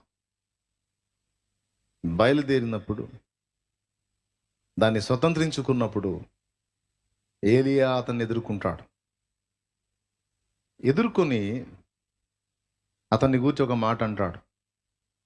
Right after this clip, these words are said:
"దుర్మార్గం చేసి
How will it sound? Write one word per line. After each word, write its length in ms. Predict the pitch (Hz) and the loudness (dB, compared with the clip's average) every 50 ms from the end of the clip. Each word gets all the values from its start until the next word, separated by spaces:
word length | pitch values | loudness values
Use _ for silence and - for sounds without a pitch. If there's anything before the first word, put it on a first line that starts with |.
| _ _ _ _ _ _ _ _ _ _ _ _ _ _ _ _ _ _ _ _ _ _ _ _ _ _ _ _ _ _ _ _ _ _ _ - 92 95 101 | _ _ _ _ _ _ _ _ _ _ _ _ _ _ _ _ _ _ _ _ _ _ _ _ _ _ _ _ _ _ _ _ _ _ _ -8 -6 0 2
"దుర్మార్గం 680 | 123 127 135 147 165 165 170 170 160 160 165 160 151 | 2 2 4 4 4 4 2 2 0 -2 -4 -4 -2
చేసి 560 | 151 151 139 127 - 151 156 165 160 135 - | -4 -4 -4 -6 -6 -6 -6 -6 -8 -10 -14